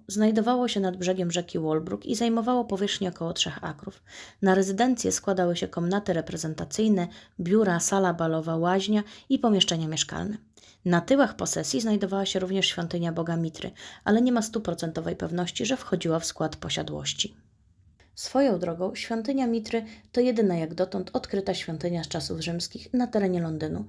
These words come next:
a link do tej historii zostawiam oczywiście w komentarzu. W panoramę, oprócz zabudowy miejskiej i forum, które górowało nad miastem, wpisać trzeba jeszcze kilka elementów. Jednym z nich są koszary usytuowane na terenie dzisiejszego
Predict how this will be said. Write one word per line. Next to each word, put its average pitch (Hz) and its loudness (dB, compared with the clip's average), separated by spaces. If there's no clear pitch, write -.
a 185 4
link 233 6
do 175 0
tej - -4
historii 269 0
zostawiam 208 0
oczywiście 160 -6
w - -10
komentarzu. 147 -4
W - -20
panoramę, 190 4
oprócz 202 -4
zabudowy 185 2
miejskiej 190 -2
i 180 -2
forum, 175 -2
które 175 -2
górowało 165 0
nad 156 -4
miastem, 175 -2
wpisać 277 0
trzeba 202 2
jeszcze 208 2
kilka 175 -6
elementów. 147 -4
Jednym 233 4
z 202 0
nich 214 2
są 190 -2
koszary 170 -2
usytuowane 180 0
na 165 -2
terenie 175 -2
dzisiejszego 190 -2